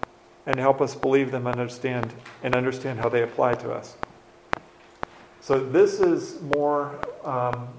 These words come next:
kind of like what the, what the Holy Spirit does, kind of like what we looked at in First Corinthians chapter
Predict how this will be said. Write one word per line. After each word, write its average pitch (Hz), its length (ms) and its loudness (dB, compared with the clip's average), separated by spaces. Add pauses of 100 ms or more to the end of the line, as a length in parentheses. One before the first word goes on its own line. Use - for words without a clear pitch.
(320)
kind 147 180 -4
of 135 120 -2
like 135 200 -2
what 127 220 -6
the, 120 320 0
what 123 140 -8
the 127 80 -4
Holy 143 180 2
Spirit 135 300 -2
does, 127 180 0
kind - 140 -6
of 185 60 0
like 175 140 0
what 156 120 0
we 139 60 0
looked 135 200 0
at 135 140 0
in - 60 -12
First 139 220 -4
Corinthians 131 380 -8
chapter 127 240 -8